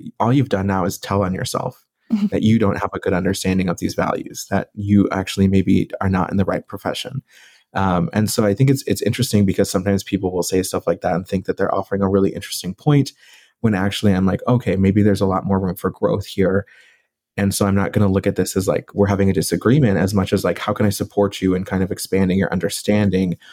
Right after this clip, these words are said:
Speaker 1: and not in a patronizing way, 'cause that can get very patronizing really,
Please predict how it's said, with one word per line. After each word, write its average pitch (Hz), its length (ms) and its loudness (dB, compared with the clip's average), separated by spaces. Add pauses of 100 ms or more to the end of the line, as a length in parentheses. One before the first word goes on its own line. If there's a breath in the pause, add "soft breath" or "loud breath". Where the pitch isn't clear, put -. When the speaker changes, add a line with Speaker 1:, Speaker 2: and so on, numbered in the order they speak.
(240 loud breath)
Speaker 1:
and 113 100 2
not 120 160 2
in 131 80 0
a - 20 -6
patronizing 107 540 0
way, 113 180 2
'cause 101 180 -4
that 92 180 -2
can 101 100 -4
get 92 160 -2
very 92 160 0
patronizing 92 520 -4
really, 92 200 -2